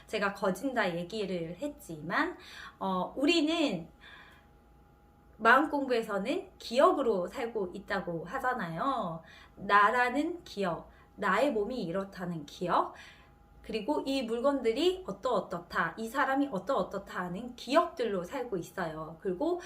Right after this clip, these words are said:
우리가 지금 표면의식으로 알 수 있는 기억뿐만 아니라 내가 알지 못하는, 진짜 과거에 우리 알지 못하는 그런 기억들까지 모두 다 내가 다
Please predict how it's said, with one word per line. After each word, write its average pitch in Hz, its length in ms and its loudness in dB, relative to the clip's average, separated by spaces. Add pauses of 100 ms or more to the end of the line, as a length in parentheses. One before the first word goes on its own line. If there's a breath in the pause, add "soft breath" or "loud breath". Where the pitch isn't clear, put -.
(260 loud breath)
우리가 302 320 4
지금 262 300 0
표면의식으로 294 720 0
알 202 180 2
수 233 200 -2
있는 277 260 2
기억뿐만 254 480 -2
아니라 165 800 2 (800 loud breath)
내가 247 440 6
알지 247 440 8
못하는, 190 440 0
진짜 226 200 0
과거에 233 640 4
우리 220 300 0
알지 214 500 2
못하는 226 920 0
그런 196 340 -2
기억들까지 202 640 -4
모두 170 320 -6
다 240 140 2
내가 208 440 4 (240 loud breath)
다 254 480 6